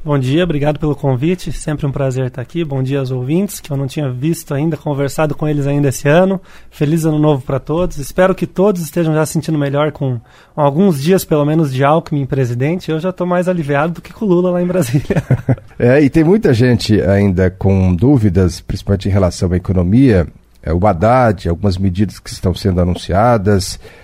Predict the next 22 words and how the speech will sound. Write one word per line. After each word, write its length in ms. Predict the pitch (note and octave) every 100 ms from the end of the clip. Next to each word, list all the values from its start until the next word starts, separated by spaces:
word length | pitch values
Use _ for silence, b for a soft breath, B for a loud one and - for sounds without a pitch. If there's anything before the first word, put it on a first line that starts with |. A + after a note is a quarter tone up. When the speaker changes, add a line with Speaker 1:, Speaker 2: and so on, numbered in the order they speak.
| B
Speaker 2:
declaração 760 | - A2+ A2+ G#2+ F#2+ - A#2 G#2
do 100 | F#2
presidente 840 | F#2 G#2 E2+ E2+ A#2 A2+ - G#2+ F#2+
Lula, 440 | G2+ D3 D#3 B2+
outro 220 | G#2 G2+
dia 200 | F#2+ A#2+
falava 360 | G#2+ G#2 G#2+ G2
sobre 380 | - A2+ F#2+ G#2
o 40 |
Banco 260 | F2+ G#2+ -
Central, 640 | G#2 F2 A2 B2 C3+ A#2
as 140 | G#2+ A2+
oscilações 580 | A2 A#2+ G2 B2 A#2
no 60 | G#2+
mercado 360 | G2+ F#2 A2 F#2+
financeiro, 720 | - F2 - B2 C#3+ A2+ F2
a 40 |
Bolsa, 480 | D#2+ B2 D3 A#2+ F#2+
você 300 | F2+ - G#2
que 160 | -
tem 360 | G2+ G#2 G#2 F#2+
amplo 340 | G2+ A2 -